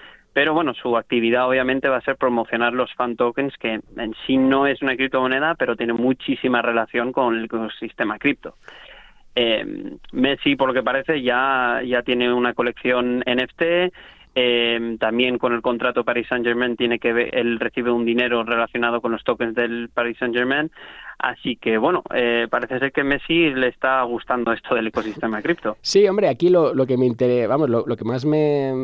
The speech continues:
Speaker 2: atrae es ver cómo al final le podemos dar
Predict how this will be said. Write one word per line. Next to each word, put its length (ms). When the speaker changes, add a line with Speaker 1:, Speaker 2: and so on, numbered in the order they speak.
Speaker 2:
atrae 580
es 180
ver 180
cómo 200
al 80
final 440
le 80
podemos 420
dar 300